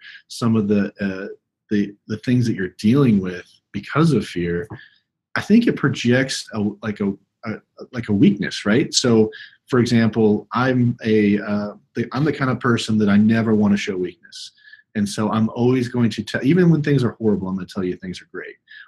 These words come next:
Or even when, uh, something's happening, I'm going to act not necessarily because, uh, I feel like I should act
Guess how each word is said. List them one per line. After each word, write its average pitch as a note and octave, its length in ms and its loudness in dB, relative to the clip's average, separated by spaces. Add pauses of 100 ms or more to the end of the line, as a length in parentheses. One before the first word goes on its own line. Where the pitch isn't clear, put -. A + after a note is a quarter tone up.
(120)
Or G#2 180 2
even D3 340 4
when, B2 500 2
uh, A2 240 -2
something's A#2 440 -4
happening, G2+ 640 -2 (680)
I'm D3 240 2
going D3 280 2
to C3+ 260 2
act C3 300 -2
not D#3 220 0
necessarily C3+ 760 0
because, A#2 880 -2
uh, A2 260 -4
I A#2+ 120 -6
feel E3+ 220 2
like A#2+ 180 0
I G#2+ 100 -2
should G2+ 220 -4
act G2 300 -4